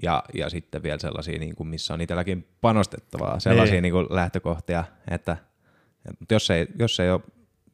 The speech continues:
Speaker 1: bändin juttu tai jonkun juttu, niin, niin sittenhän ei tietenkään.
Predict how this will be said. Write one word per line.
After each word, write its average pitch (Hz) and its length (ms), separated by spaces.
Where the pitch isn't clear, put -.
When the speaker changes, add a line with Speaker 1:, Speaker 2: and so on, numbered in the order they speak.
Speaker 1:
bändin 98 320
juttu 87 260
tai 82 400
jonkun 82 420
juttu, 82 380
niin, 85 400
niin 85 160
sittenhän 87 260
ei 87 60
tietenkään. 85 440